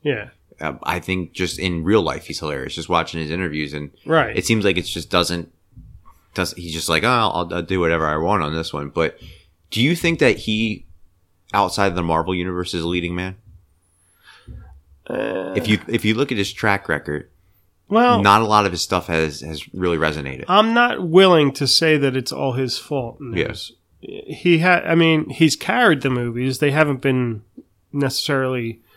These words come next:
Speaker 1: fantastic
Speaker 2: Yeah.
Speaker 1: or successful.
Speaker 2: But he's had some Ron Howard stuff too.
Speaker 1: Yeah.
Speaker 2: He
Speaker 1: Well,
Speaker 2: did.
Speaker 1: he did that race car one,
Speaker 2: And
Speaker 1: yeah.
Speaker 2: he did In the Heart of the Sea.
Speaker 1: Yeah.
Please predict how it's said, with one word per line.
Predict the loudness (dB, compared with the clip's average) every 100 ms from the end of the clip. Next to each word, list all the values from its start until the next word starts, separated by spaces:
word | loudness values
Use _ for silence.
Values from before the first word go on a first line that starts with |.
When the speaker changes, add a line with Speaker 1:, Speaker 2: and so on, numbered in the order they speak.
| _
Speaker 1:
fantastic | -16 -12 -12 -6 -2 -2 -2 -6
Speaker 2:
Yeah. | -6
Speaker 1:
or | -8
successful. | -10 -14 -6 -4 -2 -2
Speaker 2:
But |
he's | -2
had | 0 0
some | -2 0
Ron | 0
Howard | 0 0 -2
stuff | -4 -10 -10
too. | -2 -2 -2 -14
Speaker 1:
Yeah. | -6 -6 -6 -10 -4
Speaker 2:
He | 6
Speaker 1:
Well, | 10 10 10
Speaker 2:
did. | 4
Speaker 1:
he |
did | 2 2
that | 2 0
race | 0 -2
car | -4 -8 -8
one, | -6 -2
Speaker 2:
And | -2 -2 -4
Speaker 1:
yeah. |
Speaker 2:
he | -2
did | 0
In | 0 0
the | 0
Heart | 0
of | 0
the |
Sea. | -4 -2 0 -2 -10 -6
Speaker 1:
Yeah. | -6 -4 -10